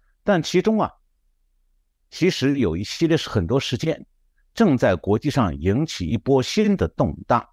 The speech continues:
而且会对台湾正在形成新的经济冲击。那么世界各国，包括美国的白宫之内，在内呢，对这一波新的动荡还很迟钝的，没有做出及时反应和说明。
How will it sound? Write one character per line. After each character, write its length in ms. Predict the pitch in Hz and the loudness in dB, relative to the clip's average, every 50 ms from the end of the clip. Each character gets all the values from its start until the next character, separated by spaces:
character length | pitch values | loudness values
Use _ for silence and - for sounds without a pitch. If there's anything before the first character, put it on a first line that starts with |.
| _ _ _ _ | _ _ _ _
而 180 | - 123 156 165 | 2 2 2 2
且 440 | - - - - 82 65 85 117 - _ _ _ _ | 0 -4 -6 -4 -2 -2 -2 -2 -4 _ _ _ _
会 200 | - - 180 143 | 0 2 4 4
对 160 | 113 156 123 95 | 4 4 0 0
台 180 | - - 92 | -2 -4 -4
湾 180 | 90 123 147 - _ _ _ _ _ _ | -2 -2 -2 -2 _ _ _ _ _ _
正 160 | - 190 143 | 0 0 2
在 140 | 123 117 92 | 2 2 0
形 520 | - - - _ _ _ - 107 113 156 165 | -2 -4 -14 _ _ _ -2 -2 -2 -2 -2
成 340 | - - 95 85 117 180 - _ _ - | -4 -2 -2 0 -2 -2 -4 _ _ -14
新 260 | - - - 143 139 | -8 -2 0 2 2
的 140 | 110 85 - | 2 0 -2
经 160 | - - 113 | 0 -4 -4
济 100 | 92 87 | -4 -4
冲 200 | - - 113 107 | -6 -4 -4 -2
击。 200 | 98 123 139 - _ _ _ _ _ _ _ _ _ _ _ _ _ _ _ _ _ _ _ _ _ _ _ _ - - | 0 -2 -2 -4 _ _ _ _ _ _ _ _ _ _ _ _ _ _ _ _ _ _ _ _ _ _ _ _ -14 -6
那 120 | - 190 196 | -2 0 2
么 200 | 180 170 165 170 | 2 2 0 0
世 120 | - - | -2 0
界 140 | 202 220 226 | 0 2 2
各 160 | - 214 139 | 2 2 2
国， 100 | 110 127 | 2 0
包 160 | 107 151 147 | 0 0 0
括 80 | 135 131 | 0 0
美 300 | 120 117 92 85 78 - _ _ _ - 90 - | 0 0 0 -2 -4 -6 _ _ _ -16 -14 -10
国 160 | - 123 135 | -4 -2 -2
的 40 | 151 | 0
白 220 | - - 156 139 | 2 2 2 2
宫 180 | 147 190 214 214 | 0 0 -2 -4
之 160 | 196 - 180 | -2 -4 -4
内， 180 | 160 170 165 - _ - | -4 -4 -6 -8 _ -2
在 200 | - 160 127 117 | 0 2 2 4
内 300 | 139 190 226 226 185 120 | 2 2 2 2 2 2
呢， 260 | 95 87 82 80 80 78 | 0 0 0 -2 -4 -2
对 140 | - 139 123 | 0 0 0
这 220 | 110 - - 214 165 | 0 2 2 2 2
一 120 | 101 95 | 2 0
波 240 | - - 131 135 131 | -2 -2 -2 -2 -2
新 320 | - - - 202 208 208 | -2 -4 -4 -2 -2 0
的 140 | 175 120 85 | 0 -2 -2
动 320 | - - 160 120 92 80 | -2 -2 -2 -2 -2 -2
荡 240 | 76 - 120 123 - _ _ _ _ _ _ _ _ | 0 0 0 0 0 _ _ _ _ _ _ _ _
还 180 | - 143 170 | 0 2 2
很 220 | 175 - 101 82 82 | 2 2 -2 -4 -4
迟 320 | - - - - 98 123 | -6 -8 -4 0 0 0
钝 240 | 127 196 190 147 123 | 2 2 2 2 2
的， 160 | 101 80 - - | 0 0 -2 -2
没 220 | - 76 90 110 | -4 -2 0 2
有 120 | 165 202 | 2 2
做 220 | 170 - 147 117 87 | 0 0 0 -2 -2
出 160 | - - 95 | -2 -6 -10
及 180 | - - 104 104 | -6 -2 -2 0
时 140 | 90 117 | 0 0
反 240 | 110 - - - - | 0 0 -2 -2 0
应 160 | - 110 90 | 0 0 0
和 60 | 78 82 | 0 -2
说 180 | - - 117 | 0 0 0
明。 260 | 104 98 80 92 123 | 2 2 0 -2 -4